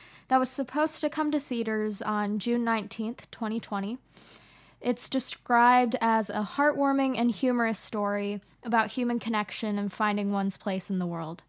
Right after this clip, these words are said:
which I think is just an amazing topic, especially right now. Um, I think this whole, like, covid has been a good time to reflect on yourself and,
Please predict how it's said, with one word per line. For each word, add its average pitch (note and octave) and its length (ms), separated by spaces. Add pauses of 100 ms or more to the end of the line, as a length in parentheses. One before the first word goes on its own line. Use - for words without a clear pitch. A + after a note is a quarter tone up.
which F#3+ 280
I G3+ 100
think G3 360
is G3 240
just - 440 (920)
an A#3 80
amazing A#3 760
topic, G#3+ 560
especially A3 560
right G3 220
now. G3 500 (140)
Um, F#3+ 500 (840)
I A3+ 120
think A3+ 340
this G3+ 220
whole, F#3+ 380
like, F3+ 180 (200)
covid F#3+ 520
has F#3 200
been F#3+ 380
a G3 80
good F#3 240
time F#3 320
to F#3 160
reflect F3+ 560
on F#3 120
yourself F#3 600
and, F#3 240